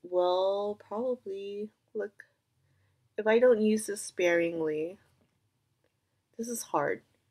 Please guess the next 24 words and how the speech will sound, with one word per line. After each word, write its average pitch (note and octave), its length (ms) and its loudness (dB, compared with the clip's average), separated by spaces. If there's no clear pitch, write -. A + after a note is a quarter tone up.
Guys, D#3 200 2
I'm F#3 140 -2
using G3+ 260 0
my F#3+ 120 2
computer F3 400 -2
monitor E3 420 0
and E3 220 0
it's D#3+ 200 -4
not E3+ 240 -2
mirrored, D3+ 520 -6
so D3 480 -4
let G#3+ 80 -8
me A3+ 80 -6
see A3 160 -2
if G3+ 80 -4
I E3 60 0
can D3+ 120 -2
find C3+ 180 -4
a D3 60 -8
mirror. - 320 -10
Husband E4+ 340 10
and F4+ 140 2
I A#3 160 4
were A3 220 2